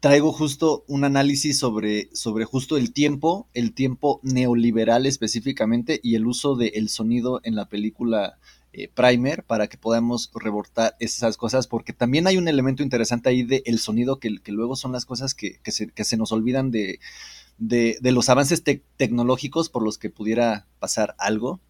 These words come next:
ahí interesante. Eh, eh, y pues eso, y este, y pues aprender, mi Javax, o sea, ¿qué está pasando con entropía, con vectores, con escalonadas, con escaleras, con subidas, con bajadas, con,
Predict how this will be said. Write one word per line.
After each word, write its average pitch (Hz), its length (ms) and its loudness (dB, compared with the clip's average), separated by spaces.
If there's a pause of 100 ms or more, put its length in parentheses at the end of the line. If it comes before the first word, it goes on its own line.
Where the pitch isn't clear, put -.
(140)
ahí 101 300 -6
interesante. 107 760 -6 (500)
Eh, 101 580 -2
eh, 104 320 -4
y 131 260 0
pues 120 560 0
eso, 165 540 4 (380)
y 113 320 4
este, 107 460 0
y 110 100 -2
pues 117 200 -2
aprender, 117 480 2
mi 208 160 4
Javax, 113 460 0
o 104 60 -4
sea, 139 280 2
¿qué 160 80 0
está 170 200 4
pasando 151 420 2
con 123 180 -2
entropía, 143 760 0
con 123 160 -2
vectores, 139 640 0
con 113 160 -2
escalonadas, 131 880 0
con 107 200 -4
escaleras, 135 760 4
con 117 140 -2
subidas, 131 480 0
con 110 180 -4
bajadas, 131 600 4
con, 110 240 -4